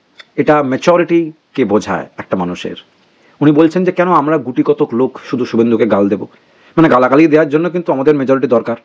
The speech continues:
সিনিয়র লিডাররা অনেক অনেক পদ নিয়ে বসে আছেন, অনেক অনেক অফিসে সামলাচ্ছেন, প্রত্যেকটা ফাংশনে তাদেরকে দেখা যায় মমতার পাশে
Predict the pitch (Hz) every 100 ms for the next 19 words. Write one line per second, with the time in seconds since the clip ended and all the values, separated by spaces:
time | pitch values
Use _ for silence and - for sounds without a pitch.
0 | _ _ _ - 175 190 170 175 175 151
1 | 139 185 180 175 - 147 135 160 147 123
2 | 156 143 139 127 175 165 156 113 143 156
3 | - 151 160 - 123 127 - 170 165 185
4 | - - 147 151 165 147 151 123 110 -
5 | 113 - - - 143 147 147 - 131 151